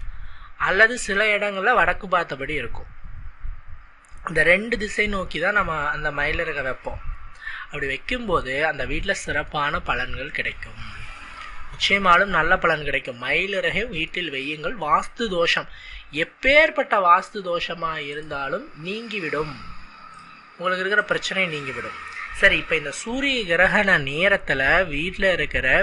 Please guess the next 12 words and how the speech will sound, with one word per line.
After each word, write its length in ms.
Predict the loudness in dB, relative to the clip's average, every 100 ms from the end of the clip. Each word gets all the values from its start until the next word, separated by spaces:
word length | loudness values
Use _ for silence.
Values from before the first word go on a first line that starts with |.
| 4
பெண்கள் 600 | 2 2 0 -2 2 6 4 2 -10 -8 -10 -12 -12 -12 -4
மயில் 440 | 8 8 8 2 0
இறகு 440 | 2 8 8 6 -2 -4 -12 -14 -4
எடுத்து 460 | 0 0 -2 -2 0 0 -8 -12 -12 -10 -10 -6 -8
நீங்க 220 | -6 -6 -6
கும்பிட்டு 580 | -6 -6 -2 -4 -2 2 2 0 -6 -16 -16
அந்த 180 | -10 -8 -6
கிரகண 380 | 2 4 4 0
நேரத்துல 540 | 2 2 2 0 0 0
உங்களுடைய 440 | 2 0 2 2 2
பணப்பெட்டி, 720 | 4 6 6 4 -6 -4 -4 -4 -8 -12 -12 -12 -16 -18 -10 -10 -10 -18 -20 -20 -16 -12
உங்களுடைய 480 | -4 2 4 6